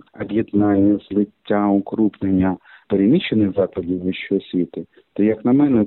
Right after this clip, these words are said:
це поганий посил, або, як зараз говорять, меседж для, е, нашого населення, для наших громадян, які знаходяться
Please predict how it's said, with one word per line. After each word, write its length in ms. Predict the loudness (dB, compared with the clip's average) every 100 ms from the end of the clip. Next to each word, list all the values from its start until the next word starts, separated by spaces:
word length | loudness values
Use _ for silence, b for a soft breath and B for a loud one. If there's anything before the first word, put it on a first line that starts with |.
| 0
це 100 | -4
поганий 560 | 0 -4 -2 0 2 0
посил, 600 | -2 -6 -2 0 0 -2 b b
або, 240 | -4 0 0
як 160 | 0
зараз 300 | 0 -2 -2
говорять, 500 | -2 0 2 0 0
меседж 560 | 2 2 2 0 -4 -4 -2
для, 360 | 0 0 0 -4 B B B -6
е, 140 | -2
нашого 840 | 0 2 2 0 -2 0 2 2 0
населення, 920 | 0 0 0 0 2 2 4 4 0 -2
для 220 | -4 0
наших 500 | 2 0 -2 -6 -8 _ _ -8
громадян, 680 | 0 2 2 2 2 2
які 220 | 0 -2
знаходяться 680 | -4 -4 -2 -2 -2 -4 -10